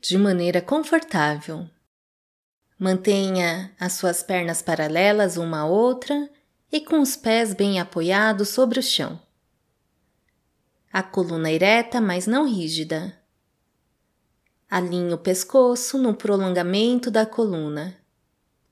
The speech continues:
Deixe os ombros relaxados. Pouse suas mãos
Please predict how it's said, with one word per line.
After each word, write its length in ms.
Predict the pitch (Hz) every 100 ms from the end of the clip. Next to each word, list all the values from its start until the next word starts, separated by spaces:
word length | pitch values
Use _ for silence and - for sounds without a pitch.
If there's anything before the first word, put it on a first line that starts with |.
| _ _ _ _ _ _ _ _ _ -
Deixe 520 | 175 175 175 180 -
os 160 | 170 170
ombros 380 | 170 165 160 -
relaxados. 1080 | 220 240 247 - 170 160 156 180 - - _ _ _ _ _ _ _ _ _ _ _ _ _ _ _ _ _
Pouse 440 | - 190 190 185 175
suas 340 | - 175 165
mãos 640 | 190 196 202 202 202 -